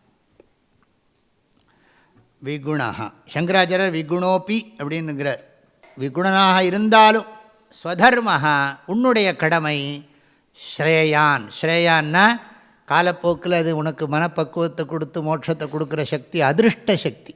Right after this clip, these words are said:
இதெல்லாம் அதிருஷ்டத்தை நம்புறது தான். கண்ணுக்கு தெரியாத ஒரு சக்தி நமக்கு உதவி செய்யும். மனம் போன போக்கில் செயல்படாம விருப்பு வெறுப்பை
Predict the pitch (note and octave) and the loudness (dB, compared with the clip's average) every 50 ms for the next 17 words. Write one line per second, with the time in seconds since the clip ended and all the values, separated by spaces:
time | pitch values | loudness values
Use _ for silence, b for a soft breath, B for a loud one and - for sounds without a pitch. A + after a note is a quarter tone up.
0 | _ - A#2+ C3+ D3 F3 G3+ G#3+ F#3+ E3+ E3+ G3 G3 - - A3 G3 F3 F#3+ F#3 | _ -10 -6 -6 -4 -2 0 0 0 0 -2 -4 -4 -4 -4 -6 -4 -4 -4 -6
1 | F3 F3 F3 F3+ F3 F3 D#3+ D#3+ D#3+ - - - _ _ _ _ _ _ _ _ | -6 -4 -2 -2 -2 -2 -2 -4 -6 -6 -10 -16 _ _ _ _ _ _ _ _
2 | _ b b b b b b b b b b _ - D3 D#3+ F#3 G3+ G3 F3 G#3 | _ b b b b b b b b b b _ -8 -6 -6 -4 -6 -6 -6 -6
3 | G3 - G3 G3+ G#3 G#3+ A3 A3 A3+ A#3 A3+ A#3 G#3+ G3+ F3+ D#3+ - F3 E3+ - | -8 -6 -6 -2 0 2 4 6 6 6 4 2 0 0 -2 -2 0 -2 -2 -2
4 | - - G#3 G#3 F3+ F3 E3+ D#3 - F3 E3 D#3 D#3 E3+ E3+ D#3+ C3+ - D3+ C3+ | -6 -6 -4 -4 -2 -4 -4 -4 -4 -4 -2 -2 0 0 -2 -2 -2 -4 -4 -6
5 | B2 B2 C3 B2+ A#2 G#2+ G#2+ b b b b b b b b b - C#3 D#3+ F#3+ | -6 -6 -10 -10 -12 -14 -18 b b b b b b b b b -6 -2 -2 -2
6 | F#3+ F#3 E3 F#3 F#3+ F#3+ F#3+ F3+ D#3+ D#3 F#3 G3 F#3+ - G#3 G3+ F#3 - - E3 | -2 -2 -2 -2 0 0 0 -2 -2 -2 -2 -2 -2 -2 -4 -2 -2 -2 -2 -2
7 | E3+ F3+ F#3 F3 D#3+ F3 E3 E3 D#3+ D#3+ D#3 F3+ F#3 E3+ D3 E3 F3+ A3 G#3+ G#3+ | -2 -2 -2 -2 -4 -2 2 2 2 2 0 -2 -6 -4 -4 -2 -2 -2 -4 -2
8 | G#3+ G#3 G3+ G3 G3 E3+ F3+ F#3+ | -2 0 0 0 -2 -2 -4 -4